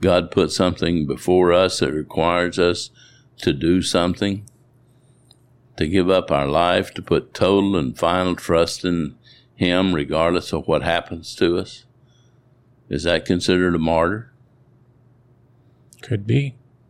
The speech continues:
Speaker 1: Could be. I don't know.
Speaker 2: God knows.
Speaker 1: Yes. So, these are things to think about, even,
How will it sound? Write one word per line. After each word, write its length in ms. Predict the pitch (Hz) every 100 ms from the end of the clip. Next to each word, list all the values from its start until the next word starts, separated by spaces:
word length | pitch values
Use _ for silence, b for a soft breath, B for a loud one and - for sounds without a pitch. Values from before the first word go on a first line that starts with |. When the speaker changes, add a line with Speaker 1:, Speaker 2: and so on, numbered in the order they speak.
| -
Speaker 1:
Could 240 | - 73 60
be. 260 | 64 60 - _ _ -
I 120 | 87
don't 260 | 113 117
know. 260 | 127 131 - _ _ _ _ _ _ _ _ _ _ b b b b b -
Speaker 2:
God 240 | 113 120
knows. 340 | 110 104 - - _ _ -
Speaker 1:
Yes. 420 | 73 64 - - _ _ _ _ _ _ _ _ _ _ _ _ _ _ _ _ _ _ _ _ _
So, 420 | - 92 82 78 - _ _ _ _ _ _ _ _ _ _ _ _ _ _ _ _ _ _ _ _ _ _ _ b b _ _
these 200 | 135 156
are 60 | 160
things 300 | 151 160 147
to 100 | 131
think 260 | 139 156
about, 360 | 143 90 76 78
even, 260 | 107 107